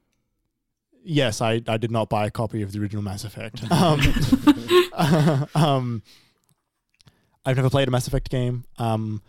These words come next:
Speaker 1: figured out today while I was going through my BioWare twenty-fifth anniversary book, um, that the most of man I've played of a BioWare game was the Sonic game on the D S that they made, um, which was really good and everyone
Speaker 2: Did
Speaker 1: hates,
Speaker 2: you
Speaker 1: but I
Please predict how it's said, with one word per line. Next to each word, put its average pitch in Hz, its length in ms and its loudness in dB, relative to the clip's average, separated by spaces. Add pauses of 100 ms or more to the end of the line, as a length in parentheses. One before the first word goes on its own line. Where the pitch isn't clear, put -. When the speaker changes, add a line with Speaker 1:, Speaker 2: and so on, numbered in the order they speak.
(320)
Speaker 1:
figured 135 220 0
out 120 100 0
today 123 240 2
while 117 220 4
I 113 40 4
was 110 100 0
going 113 200 -2
through 120 200 -2
my 113 200 0
BioWare 110 640 -2
twenty-fifth 120 600 -6
anniversary 113 640 -2
book, 117 540 -2
um, 110 260 -4
that 110 180 -4
the 113 80 -2
most 113 340 -2
of 117 120 -4
man 113 200 -2
I've 107 220 -6 (220)
played 113 220 0
of 110 100 0
a 107 60 -2
BioWare 113 440 0
game 110 320 -6
was 107 160 -6
the 110 220 -8 (520)
Sonic - 420 -2
game 123 260 -2
on 113 80 -2
the 110 60 -4
D 131 220 0
S 110 200 -2
that 110 100 -10
they 107 120 -8
made, 104 300 -10 (380)
um, 107 380 -2 (100)
which 123 180 -6
was 101 300 -4
really 113 420 -4
good 101 220 -6
and 101 100 -8
everyone 101 200 -10
Speaker 2:
Did 101 80 -8
Speaker 1:
hates, 101 140 -8
Speaker 2:
you 403 80 -6
Speaker 1:
but - 100 -6
I 381 140 -4